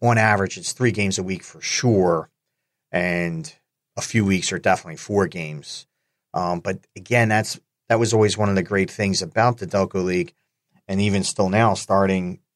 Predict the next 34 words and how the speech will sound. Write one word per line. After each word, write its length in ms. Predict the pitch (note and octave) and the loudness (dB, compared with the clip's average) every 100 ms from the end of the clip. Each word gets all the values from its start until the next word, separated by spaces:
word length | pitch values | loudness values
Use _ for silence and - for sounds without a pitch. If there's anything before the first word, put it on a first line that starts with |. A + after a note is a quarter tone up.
| _ | _
around 240 | F#2+ F#2+ F#2 | -2 0 0
Memorial 400 | F#2 A2+ B2 G2 | 2 2 4 2
Day, 340 | F2+ F2+ E2+ - _ _ _ _ _ _ _ | 0 -2 -2 -8 _ _ _ _ _ _ _
if 80 | _ _ | _ _
you're 80 | B2+ | 0
gonna 160 | C#3 | 0
play 140 | A2 G#2 | 0 0
baseball 720 | F2 G2+ - - F2 D#2 D#2 _ _ _ | 2 0 0 -2 -2 -4 -10 _ _ _
at 140 | F#2 F#2 | -8 -6
a 180 | E2 | -8
very 300 | D2 G2+ G2 | -8 -2 -2
high 240 | E2+ F#2 F2 | 0 -2 -2
competitive 580 | F2 E2+ F2+ E2+ D#2 F2 | -4 -6 -6 -4 -8 -6
level, 400 | F2 D#2+ D2+ - _ _ _ _ _ | -6 -6 -10 -12 _ _ _ _ _
uh, 60 | F#2 | -4
you 100 | G#2 | 2
don't 240 | G#2 G2+ | 2 0
wanna 180 | G2 F#2 | -2 -4
be 120 | E2+ | -4
playing 360 | D#2 F#2+ D#2+ C#2+ | -4 -4 -4 -10
once 220 | C#2 - | -12 -14
a 60 | C#2+ | -14
week, 360 | C2+ - _ _ _ _ _ _ - | -16 -16 _ _ _ _ _ _ -4
um, 540 | F2 E2+ D#2+ D2+ D2+ _ | -2 -2 -6 -8 -16 _
because 600 | E2+ - F2+ E2+ - - - | -12 -2 -2 0 0 -2 -6
it's 200 | F2 - | -10 -2
very 240 | G2+ F#2+ | 2 2
hard 380 | - F#2+ F#2 E2+ | 0 -2 -4 -6
to 60 | |
hit 300 | - G2+ F2+ - _ _ _ _ _ _ _ _ _ _ - | -4 0 0 0 _ _ _ _ _ _ _ _ _ _ -6
in 140 | E2+ | -2
general, 500 | A2+ A2 G2 E2 F2+ _ | 2 2 4 0 -2 _
let 100 | F#2+ | -2
alone 480 | F#2 F2+ F#2 F2+ F2 | 0 0 -2 -2 -6